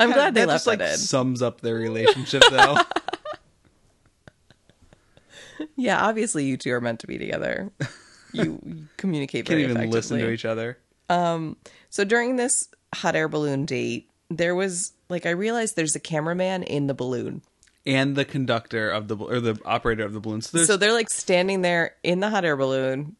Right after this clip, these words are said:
Speaker 1: making out, and there's, like, a cameraman. Like, you can only get so far away.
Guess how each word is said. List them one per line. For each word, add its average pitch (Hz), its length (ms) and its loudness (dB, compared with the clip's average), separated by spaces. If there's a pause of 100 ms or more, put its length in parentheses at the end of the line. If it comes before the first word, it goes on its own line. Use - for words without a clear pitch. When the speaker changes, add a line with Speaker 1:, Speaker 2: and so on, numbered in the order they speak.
(280)
Speaker 1:
making 160 400 0
out, 127 380 2 (100)
and 156 100 0
there's, 151 200 0
like, 156 160 -2
a 160 80 0
cameraman. 156 880 -2 (160)
Like, - 420 -4
you 185 180 -4
can 240 120 2
only 226 220 4
get 196 160 0
so 175 180 2
far 156 280 2
away. 131 500 0